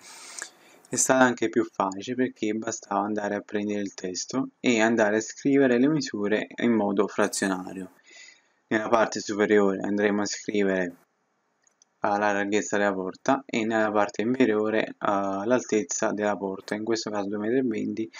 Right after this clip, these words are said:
perché è l'altezza minima secondo la norma. Dopodiché, una volta fatto questo, non si-, eh, non andremo a, a fare altro che a misurare, eh, le superfici degli altri vani,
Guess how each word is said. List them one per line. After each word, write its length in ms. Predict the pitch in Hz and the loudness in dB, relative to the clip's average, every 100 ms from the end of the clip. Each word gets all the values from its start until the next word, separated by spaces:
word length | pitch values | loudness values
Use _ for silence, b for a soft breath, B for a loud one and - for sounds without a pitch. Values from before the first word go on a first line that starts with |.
| B B | B B
perché 300 | _ 107 - | _ -16 -6
è 40 | 107 | 0
l'altezza 540 | 113 - 110 - 147 | 0 0 -4 -2 -2
minima 400 | 110 101 101 101 | 0 0 0 -2
secondo 540 | 92 98 101 101 101 - | -2 -4 -2 -2 -4 -4
la 160 | 101 | -2
norma. 440 | 98 98 92 95 262 - _ _ _ _ _ - - _ _ B B B - | 0 -2 -4 -6 -8 -12 _ _ _ _ _ -20 -20 _ _ B B B -8
Dopodiché, 560 | - 117 123 120 110 - _ _ _ - | -2 2 2 2 2 0 _ _ _ -10
una 120 | 117 | -4
volta 260 | 110 - | -4 -4
fatto 300 | 131 113 - | -6 -6 -2
questo, 400 | 135 131 127 - | 4 4 4 -2
non 240 | 113 110 107 | -2 -2 -4
si-, 100 | 120 | -4
eh, 40 | |
non 380 | 110 107 107 113 | 0 0 2 2
andremo 580 | 110 110 107 104 101 - | 2 2 2 0 -6 -4
a, 960 | - 107 101 101 101 98 98 95 95 104 | 2 4 2 0 -2 -4 -4 -6 -8 -10
a 60 | |
fare 280 | - 107 104 | -4 0 4
altro 360 | 101 98 104 101 | 2 2 -2 -4
che 180 | 98 - b b b b _ | -8 -12 b b b b _
a 80 | 104 | -4
misurare, 640 | 104 - 110 104 98 95 95 - _ - | -2 0 0 0 0 -4 -8 -12 _ -4
eh, 580 | 101 98 98 95 92 95 | 0 0 -2 -4 -4 -4
le 120 | 101 | -2
superfici 540 | 113 104 - 113 110 | 0 0 0 0 2
degli 260 | 101 101 107 | 0 -2 -2
altri 280 | 107 - 107 | -2 0 0
vani, 480 | 104 95 101 156 | 0 0 0 0